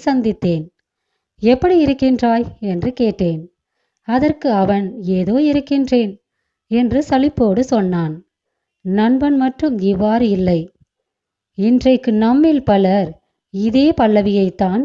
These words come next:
தெரிந்தோ தெரியாமலோ சொல்லிக்கொண்டே திரிகின்றோம். உயர உயர பறந்தாலும் ஊர்க்குருவி பருந்தாகுமா? வாழ்க்கையோடு ஒட்டாத தன்மை இங்கு அதிகம். மேற்கு நாடுகளில் இதனையே கேட்டால்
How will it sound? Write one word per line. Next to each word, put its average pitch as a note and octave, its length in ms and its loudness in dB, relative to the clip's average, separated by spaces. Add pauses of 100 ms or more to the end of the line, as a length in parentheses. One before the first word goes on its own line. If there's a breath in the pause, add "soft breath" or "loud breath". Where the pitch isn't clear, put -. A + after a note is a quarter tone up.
(120)
தெரிந்தோ A#3 460 0
தெரியாமலோ A3+ 480 0
சொல்லிக்கொண்டே B3 800 -2
திரிகின்றோம். G3+ 540 -2 (1200)
உயர A#3+ 380 4
உயர D4 300 4
பறந்தாலும் A3 760 2 (140)
ஊர்க்குருவி A#3 680 -2
பருந்தாகுமா? G#3+ 640 0 (1160 soft breath)
வாழ்க்கையோடு C4+ 1000 2
ஒட்டாத C4 580 0
தன்மை G#3 500 0
இங்கு G#3 300 0
அதிகம். F#3+ 520 0 (560)
மேற்கு D4 460 2
நாடுகளில் A3 560 2
இதனையே G#3+ 580 2
கேட்டால் A3 600 0